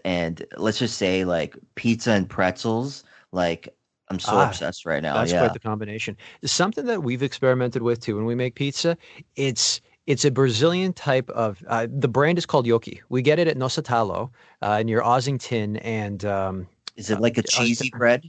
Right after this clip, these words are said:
Speaker 1: Like a
Speaker 2: Exactly, a cheesy bread. It's a gluten-free cheesy bread. Uh, whip it up with eggs, uh, and a bit of water, and I, in a couple of minutes you've got the dough. We've been using that as a base, and it's been fantastic.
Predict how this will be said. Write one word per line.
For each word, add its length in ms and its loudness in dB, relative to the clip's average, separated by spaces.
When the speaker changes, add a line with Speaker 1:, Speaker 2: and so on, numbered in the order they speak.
Speaker 1:
Like 200 6
a 100 8
Speaker 2:
Exactly, 160 0
a 40 0
cheesy 320 2
bread. 200 2
It's 80 -2
a 40 -4
gluten-free 400 -4
cheesy 340 -4
bread. 340 -4
Uh, 340 2
whip 260 2
it 60 4
up 140 2
with 120 2
eggs, 540 0
uh, 20 -2
and 120 -6
a 60 -6
bit 140 2
of 60 4
water, 500 2
and 260 -2
I, 120 -6
in 120 -6
a 40 -6
couple 260 0
of 60 0
minutes 260 -2
you've 100 -4
got 140 0
the 60 -6
dough. 180 4
We've 140 2
been 100 -2
using 220 -2
that 160 0
as 100 0
a 40 -4
base, 260 0
and 60 -2
it's 60 -6
been 140 -4
fantastic. 760 -4